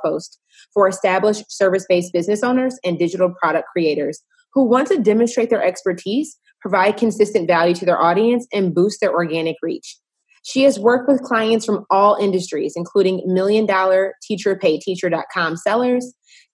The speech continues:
ted Talk speakers, international business consultants, law firms, medical practices, New York Times best-selling authors, and social media marketing agencies. Being an educator with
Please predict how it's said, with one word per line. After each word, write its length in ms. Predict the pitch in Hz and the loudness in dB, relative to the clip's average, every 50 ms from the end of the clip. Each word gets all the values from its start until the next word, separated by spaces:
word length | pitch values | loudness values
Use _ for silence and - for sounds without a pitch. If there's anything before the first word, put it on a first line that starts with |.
| _ | _
ted 240 | - 226 226 240 226 | 0 2 2 2 2
Talk 280 | - 262 247 233 233 - | 0 0 0 0 -2 -4
speakers, 600 | - - 247 247 247 247 240 240 247 240 247 - _ _ _ _ _ _ _ - | -6 -6 -6 -4 -2 -2 -2 -2 -2 -4 -6 -12 _ _ _ _ _ _ _ 2
international 640 | 233 240 269 269 254 226 226 226 - - 240 226 | 4 4 4 4 4 2 0 0 -2 -2 -2 0
business 320 | 202 190 190 185 208 196 208 | 2 2 2 2 0 -2 0
consultants, 680 | - 220 208 202 214 202 196 196 - 220 196 196 190 - - | -2 -2 0 0 2 0 0 0 0 -2 -4 -4 -4 -6 -6
law 300 | 160 170 180 185 190 196 | -2 0 2 2 2 0
firms, 400 | 190 - 180 160 151 131 139 - | 0 -2 -4 -4 -2 -4 -6 -4
medical 400 | 175 180 185 196 190 202 196 - | -2 -2 0 0 0 0 0 -2
practices, 640 | 185 185 - 160 156 - - 165 - - 147 143 - - | -4 -2 -2 -4 -4 -4 -8 -10 -8 -8 -8 -8 -6 -4
New 320 | 175 185 190 220 240 254 | -4 -2 0 2 4 4
York 420 | 269 240 220 208 196 185 185 185 - - _ _ - - | 4 4 4 4 4 4 4 2 0 -8 _ _ -10 -6
Times 380 | 196 185 175 170 170 175 175 - 165 156 - | -2 -2 0 0 -2 -4 -6 -8 -10 -6 -4
best-selling 480 | 190 226 226 - - 240 240 247 247 | -2 -2 -2 -4 -6 -4 -2 -2 0
authors, 500 | 220 180 170 170 170 - 170 160 156 160 - - | 2 2 2 2 2 0 0 0 0 -2 -6 -6
and 160 | 175 160 165 | -6 -6 -4
social 380 | - - 185 190 180 - 208 | 0 0 0 0 0 -2 -2
media 400 | 196 175 170 165 170 165 165 170 165 | -2 0 0 2 2 0 0 -2 -4
marketing 400 | 165 160 156 - - 160 160 156 | -4 -4 -4 -4 -4 -6 -4 -2
agencies. 680 | 151 156 156 143 147 147 139 - - - - - - _ _ _ _ _ _ _ _ _ _ _ _ _ - | -2 -2 -2 -2 -4 -8 -8 -8 -10 -12 -12 -16 -20 _ _ _ _ _ _ _ _ _ _ _ _ _ 2
Being 260 | 220 247 269 302 320 | 4 4 4 4 4
an 120 | 339 311 - | 2 2 2
educator 640 | 180 196 190 226 - 202 226 220 214 233 226 233 220 - | 0 0 0 0 -2 0 -2 0 2 2 0 0 0 0
with 160 | 190 180 180 | -2 -2 -2